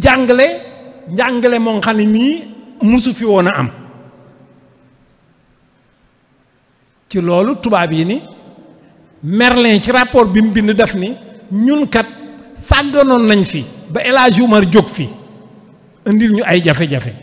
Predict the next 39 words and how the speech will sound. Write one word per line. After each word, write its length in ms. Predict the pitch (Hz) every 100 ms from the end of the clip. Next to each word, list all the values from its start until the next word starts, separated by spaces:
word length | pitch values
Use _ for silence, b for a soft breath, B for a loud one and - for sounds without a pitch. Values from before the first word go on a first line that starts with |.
| - B
sàgganoon 640 | - 277 262 254 254 240 226
nañ 160 | 214 180
ba 100 | 233
Maba 300 | 254 247 240
Jaxu 220 | 214 196 190
jóg 140 | 214 -
fi 140 | 196
indil 240 | 208 208 208
ñu 80 | 220
ay 160 | 185 175
jafe-jafe, 520 | 165 190 147 135 120 B B
sàgganoon 560 | - 254 240 240 226
nañ 120 | 214 202
ba 100 | 233
Malick 340 | 240 254 247 -
Sy 140 | 220 170
jóg 140 | 220
fi 140 | - -
indil 240 | 214 220 214
ñu 80 |
ay 160 | 208 185
jafe-jafe, 480 | 160 147 156 139 123 b b b _ _
te 140 | - 254
Cheikh 260 | - 311 -
Amadou 320 | 254 247 226
Bamba 340 | 175 226 208
mii 280 | 208 226 285
de, 100 | 254
lii 320 | 233 240 294
muy 220 | 294 285 262
sumb 280 | 285 254
nii, 360 | 220 226 233 143 - - - - - - -
ci 120 | -
fi 180 | - 262
ñii 340 | 240 247 311 240
jaaroon 380 | 247 226 214 185
fi 120 | 208
lay 160 | 180 147
jaar. 220 | 143 117